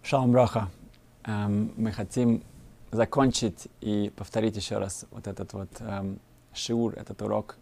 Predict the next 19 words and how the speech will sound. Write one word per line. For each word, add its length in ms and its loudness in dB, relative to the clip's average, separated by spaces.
который 240 -4
мы 160 0
учим, 400 -4
где 320 0
кроется 600 0
секрет, 600 -4
э, 180 -2
силы 520 4
в 100 -6
эт-, 180 -4
нашем 320 -2
путешествии 520 -4
через 180 -4
жизнь. 340 0
Это 200 -6
сила, 300 0
которая 320 0
даст 320 0
нам 240 0